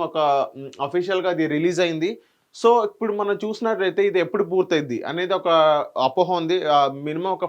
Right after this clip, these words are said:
ఫైవ్ ఇయర్స్ దాకా పట్టిద్దని అని అంటున్నారు. So ఒకసారి మనం వేచి చూద్దాం. And ఇంకొకటి ఏంటంటే విజయవాడ to హైదరాబాద్ అని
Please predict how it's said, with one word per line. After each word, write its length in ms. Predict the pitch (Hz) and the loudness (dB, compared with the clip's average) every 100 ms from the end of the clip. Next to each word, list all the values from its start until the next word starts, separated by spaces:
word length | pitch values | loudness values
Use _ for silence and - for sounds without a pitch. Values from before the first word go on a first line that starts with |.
| - | -2
ఫైవ్ 160 | 147 | -2
ఇయర్స్ 160 | 170 170 | -2 -2
దాకా 140 | 175 160 147 | -2 -2 -4
పట్టిద్దని 380 | - 156 151 147 | -2 -2 0 0
అని 140 | 139 139 | -2 -6
అంటున్నారు. 440 | 131 147 147 170 196 _ _ _ _ - | -8 -6 -4 -4 -8 _ _ _ _ -2
So 80 | 220 220 | 0 0
ఒకసారి 240 | 220 208 202 | 0 0 0
మనం 140 | 185 160 | 0 2
వేచి 220 | 175 - 214 | 0 0 -2
చూద్దాం. 260 | 180 196 208 151 | 2 0 0 -4
And 180 | 165 170 190 185 - - 156 | -4 0 0 -2 -10 -10 -2
ఇంకొకటి 320 | 208 208 208 | 0 2 0
ఏంటంటే 380 | 202 202 202 214 190 208 - _ _ _ _ _ _ _ _ _ | 0 -2 0 0 0 -2 -10 _ _ _ _ _ _ _ _ _
విజయవాడ 440 | 139 160 202 196 208 202 | -4 6 10 12 10 6
to 80 | 240 185 | 4 4
హైదరాబాద్ 440 | 175 185 170 151 - | 6 8 8 6 4
అని 160 | 156 185 | 0 0